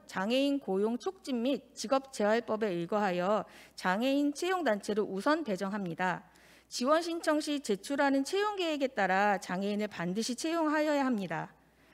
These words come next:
채용이 완료될 때까지 사업 개시가 불가하고 비장애인만 지원하는 것은 불가합니다.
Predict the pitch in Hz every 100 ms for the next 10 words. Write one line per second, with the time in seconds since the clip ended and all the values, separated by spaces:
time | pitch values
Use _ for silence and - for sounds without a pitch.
0 | - - _ _ - 381 392 302 185 277
1 | 339 311 302 262 247 262 330 320 - 208
2 | 202 208 214 185 185 202 175 170 285 254
3 | - - 254 269 190 180 240 254 220 190
4 | 208 202 160 - - - _ - 214 247
5 | 247 220 202 180 220 196 185 185 214 185
6 | 156 160 156